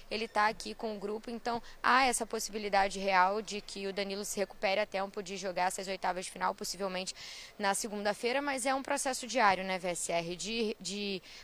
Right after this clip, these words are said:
paciência, especialmente, de muita dedicação. É, tanto que o Danilo fala no post dele mais cedo em, é, entregar tudo, né, em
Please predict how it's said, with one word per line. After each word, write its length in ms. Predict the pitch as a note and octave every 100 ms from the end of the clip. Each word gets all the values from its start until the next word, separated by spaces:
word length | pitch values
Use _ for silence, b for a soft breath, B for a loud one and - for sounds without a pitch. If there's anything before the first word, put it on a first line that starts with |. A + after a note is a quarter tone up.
| -
paciência, 760 | G#3 - G#3+ G3+ C4 - B3+ B B B
especialmente, 840 | - A3 G#3 G3 F#3+ G#3 A#3+ B3
de 120 | G3
muita 320 | A3 G#3+ A#3+ B3
dedicação. 800 | A3 G3+ - G3+ - G#3 G3+ A#3+ B B -
É, 140 | F#3+
tanto 260 | - G#3 A3+
que 80 |
o 20 | A3+
Danilo 320 | G#3 G#3 G#3+
fala 300 | - G3+ G#3
no 80 | G3
post 320 | - G3+ -
dele 220 | F#3+ G3
mais 200 | G3 F#3
cedo 440 | - G3+ G3+ G3+
em, 200 | G3 G3+ G3 B B B
é, 360 | F#3+ F#3 F3+ -
entregar 380 | G3+ G3 G#3
tudo, 400 | - A#3 B3 B3
né, 580 | A3+ G#3 G#3 G3 F#3 F3+
em 200 | D3 G3+